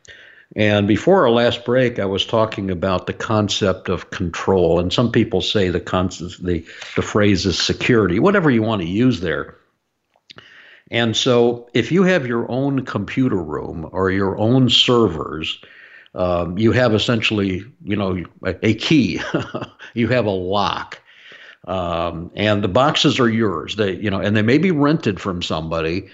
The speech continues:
but they're sitting in your environment, and you can go look at 'em and touch 'em and feel 'em and things like that. You're in charge. You're in charge. You have the ultimate control, you know, that's there.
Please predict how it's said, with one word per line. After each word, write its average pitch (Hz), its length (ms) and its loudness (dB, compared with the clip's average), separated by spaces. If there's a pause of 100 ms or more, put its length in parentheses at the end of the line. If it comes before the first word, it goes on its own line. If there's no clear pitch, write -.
(140)
but 110 140 0
they're 110 100 4
sitting 147 360 4
in 120 100 4
your 120 180 2
environment, 104 580 0
and 101 120 0
you 110 80 0
can 110 160 -2
go 98 180 2
look 107 380 2
at 123 200 4
'em 110 140 2
and 90 180 -6
touch 117 280 -2
'em 101 120 0
and 90 160 -4
feel 110 300 0
'em 101 140 -2
and 90 120 -6
things 95 240 -4
like 87 280 -6
that. 80 400 -2 (520)
You're 147 380 4
in 135 240 4
charge. - 560 -2 (2250)
You're 135 600 2
in 110 360 2
charge. - 560 -4 (600)
You 123 240 4
have 117 320 2
the 101 220 -2 (120)
ultimate 135 640 0
control, - 840 -6 (680)
you 98 160 -6
know, 95 160 -4
that's 92 220 -6
there. - 400 -2